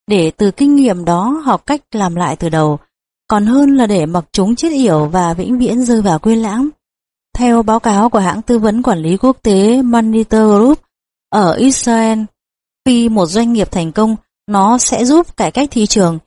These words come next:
nhưng nếu thất bại, nó vẫn tạo ra áp lực cạnh tranh cho các doanh nghiệp đang hoạt động, từ đó tiếp tục kích thích thị trường phát triển. Nói ngắn gọn, Israel là đất nước của sự cách tân và óc sáng tạo.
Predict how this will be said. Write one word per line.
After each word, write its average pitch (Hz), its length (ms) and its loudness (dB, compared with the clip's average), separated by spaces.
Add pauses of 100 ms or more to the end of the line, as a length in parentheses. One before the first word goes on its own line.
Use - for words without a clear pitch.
(280)
nhưng 226 380 0
nếu 214 160 2
thất 302 180 -2
bại, 220 240 -4 (260)
nó 190 200 0
vẫn 262 180 -2
tạo 175 280 -6
ra 214 300 -4
áp - 280 -6
lực 208 140 0 (140)
cạnh 180 180 -6
tranh 220 320 -4 (400)
cho 208 260 0
các 262 220 -4
doanh 226 200 0
nghiệp 190 260 0 (120)
đang 254 160 -2
hoạt 226 200 0
động, 175 180 -2 (360)
từ 175 140 0
đó 165 320 0
tiếp 294 180 -2
tục 185 200 -4
kích 262 180 -2
thích 277 220 -2
thị 190 140 -4
trường 160 240 0
phát 247 140 0
triển. 151 300 -2 (460)
Nói 202 160 0
ngắn 247 200 0
gọn, 220 220 2 (240)
Israel 220 640 -2
là 196 140 0
đất 240 160 2
nước 302 320 2 (120)
của 175 280 2
sự 180 320 0
cách 262 180 -4
tân 233 240 0
và 196 100 0
óc 269 200 0
sáng 220 220 -4
tạo. 202 240 -2